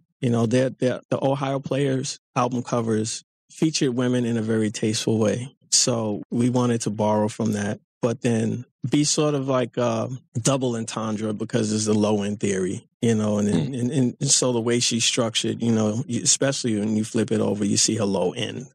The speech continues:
Speaker 1: The colors go back to the African roots and just the thought of blacks being on the lower end of the totem pole
Speaker 2: Mm.
Speaker 1: society of America. And so there's, there was a lot into that. And if you look on that album cover very closely,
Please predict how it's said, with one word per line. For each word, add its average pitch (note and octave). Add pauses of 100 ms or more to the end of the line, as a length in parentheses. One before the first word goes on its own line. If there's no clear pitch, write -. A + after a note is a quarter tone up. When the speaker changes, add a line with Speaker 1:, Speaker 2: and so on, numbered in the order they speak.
(220)
Speaker 1:
The C#3
colors D#3+
go C#3+
back C3+
to C3 (140)
the B2+
African C3
roots B2+ (240)
and D#3
just E3+
the -
thought C#3+ (520)
of A#2 (440)
blacks A#2
being B2
on A#2
the A2
lower A2+
end A2+
of A#2
the G#2+
totem A2+
pole G#2 (100)
Speaker 2:
Mm. -
Speaker 1:
society A2+
of G#2+
America. G#2+ (240)
And A#2
so A2+
there's, C#3+
there D3+
was D3+
a C3
lot A#2
into B2
that. G#2 (300)
And D3
if D3+
you E3+
look F#3+ (140)
on D#3
that D3
album C3+
cover A#2
very A2+
closely, C#3+